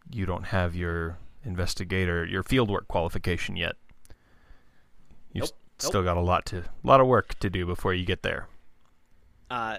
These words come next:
Speaker 2: so Marty, uh, Marty takes a seat. <laughs> He's, uh, he, he's definitely stressed out and exhausted with, uh, sharing all of this information, but he's definitely a little bit proud that he has all this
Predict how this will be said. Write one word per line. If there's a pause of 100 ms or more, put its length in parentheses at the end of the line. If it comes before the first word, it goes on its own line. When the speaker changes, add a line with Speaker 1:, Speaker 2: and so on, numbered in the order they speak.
Speaker 2:
so
Marty,
uh, (280)
Marty
takes
a
seat.
<laughs>
He's,
uh, (160)
he,
he's
definitely (260)
stressed
out
and
exhausted
with,
uh, (720)
sharing
all
of
this
information,
but
he's
definitely (380)
a
little
bit
proud
that
he
has
all
this